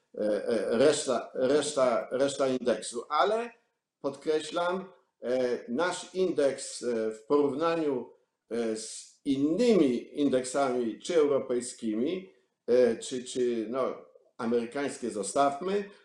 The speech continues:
e, jednak jest jeszcze, jak to się mówi, underperforming, czyli, e, jeszcze jak się porównuje to, co, e, zdarzyło się u nas w całym, e, w całym, e, pierwszym półroczu,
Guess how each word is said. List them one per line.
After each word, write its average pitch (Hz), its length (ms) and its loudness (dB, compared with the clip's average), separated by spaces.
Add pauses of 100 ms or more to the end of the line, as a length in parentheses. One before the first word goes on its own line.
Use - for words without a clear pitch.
(200)
e, 120 300 0
jednak 185 600 0
jest 170 240 -4
jeszcze, 165 580 2
jak 147 160 -4
to 151 100 -2
się 147 120 -6
mówi, 147 240 0 (200)
underperforming, 139 920 2
czyli, 123 480 -6 (340)
e, - 240 -6
jeszcze 156 720 -2
jak 131 220 -6
się 143 120 -8
porównuje 135 640 -2
to, 139 200 -4
co, 120 400 -6 (340)
e, 107 400 -4
zdarzyło 131 560 2
się 131 160 -6
u 139 60 -2
nas 120 300 -4
w - 40 -4
całym, 139 540 4
e, 110 360 -2
w - 80 -18
całym, 127 540 -2 (180)
e, - 20 -8
pierwszym 127 440 -4
półroczu, 143 640 -2